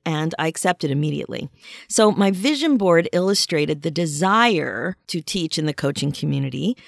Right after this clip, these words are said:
but I had no idea that this new program was even going to exist. <laughs> So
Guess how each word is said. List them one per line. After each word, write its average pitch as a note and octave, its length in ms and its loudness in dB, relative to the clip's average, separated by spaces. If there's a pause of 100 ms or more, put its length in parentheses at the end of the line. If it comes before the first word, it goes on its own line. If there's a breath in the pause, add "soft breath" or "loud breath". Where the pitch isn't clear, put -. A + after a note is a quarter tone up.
(220 loud breath)
but - 100 0
I C#4+ 100 4
had E4 180 -2
no C4+ 260 4
idea B3+ 440 0
that F3+ 180 -4
this G#3 220 -4
new G3+ 100 -2
program G3 460 -2
was E3 160 -2
even F3+ 180 -2
going F#3 280 0
to F3+ 120 -2
exist. E3+ 640 0
<laughs> - 40 -20 (140)
So B3 440 4